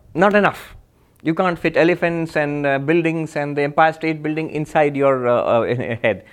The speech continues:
So you saw your, it all here in there, but of course it might sound like a very childish reason, but it still works. B-, basically, why do we think that it never happened?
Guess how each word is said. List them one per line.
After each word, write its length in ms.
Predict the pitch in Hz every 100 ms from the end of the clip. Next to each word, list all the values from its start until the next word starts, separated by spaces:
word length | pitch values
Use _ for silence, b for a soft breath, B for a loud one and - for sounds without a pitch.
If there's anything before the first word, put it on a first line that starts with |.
| B
So 100 | -
you 240 | 120 156 160
saw 240 | - 185
your, 260 | 202 190 196 - -
it 160 | 160 -
all 280 | 165 196 -
here 380 | - 196 147 110 151
in 220 | 185 156
there, 260 | 120 135 - b b b _
but 120 | 190
of 140 | 190 -
course 240 | 202 202 - _ _ _ _ _ b b
it 160 | 143 -
might 160 | 170 170
sound 240 | 165 170
like 120 | 170
a 40 | 156
very 160 | 147
childish 440 | - 135 151 147 -
reason, 300 | 113 113 135 b b 123
but 260 | 127 156
it 140 | 156 156
still 220 | - 160
works. 480 | 131 135 - - - _ b b b b b b b b _ _
B-, 300 | 117 - - - 113
basically, 800 | 131 180 180 220 185 147 143 180 b b b b _ -
why 460 | 117 117 165 233 277
do 180 | 214 208
we 180 | 208 196
think 320 | - 208 180
that 160 | 165
it 160 | 160 147
never 280 | 135 160 147
happened? 440 | - 123 - 87